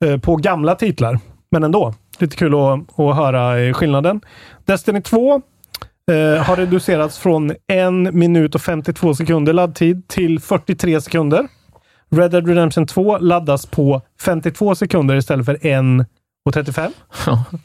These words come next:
Speaker 1: Och Sea of Thieves, det är ändå intressant. Där, ehm, tog det en minut och tjugoen sekunder att ladda in för.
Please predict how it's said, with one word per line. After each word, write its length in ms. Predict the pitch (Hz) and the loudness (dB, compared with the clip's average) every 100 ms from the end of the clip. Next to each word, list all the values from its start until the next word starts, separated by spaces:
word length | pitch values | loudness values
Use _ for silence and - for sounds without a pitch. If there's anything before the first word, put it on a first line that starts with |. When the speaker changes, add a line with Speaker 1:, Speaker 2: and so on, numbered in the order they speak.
| - | -8
Speaker 1:
Och 180 | - 214 | -4 -4
Sea 260 | - 233 196 | 0 2 2
of 180 | 175 - | 0 0
Thieves, 640 | 294 269 123 104 - - - _ | 2 2 0 -4 -8 -10 -18 _
det 160 | 160 214 | 0 0
är 60 | |
ändå 180 | 185 131 | 2 2
intressant. 580 | 127 131 135 113 113 - | 2 0 -2 -4 -10 -12
Där, 540 | 160 143 220 214 214 202 _ - | -2 0 2 2 0 -4 _ -2
ehm, 460 | 160 156 151 160 160 _ _ - - - _ _ _ _ _ - | 0 2 2 -2 -4 _ _ -20 -20 -20 _ _ _ _ _ -4
tog 140 | 214 | -2
det 80 | 170 - - 247 | -2 -4 -2 0
en 320 | 262 262 262 | 2 2 2
minut 340 | 262 214 156 | 4 4 2
och 60 | 151 | 0
tjugoen 500 | - 196 175 151 143 | -2 -2 0 0 0
sekunder 440 | - 143 156 135 | -2 0 0 2
att 60 | 170 | 2
ladda 220 | 156 151 | 2 2
in 180 | 135 120 | 2 2
för. 300 | 123 120 | 0 -2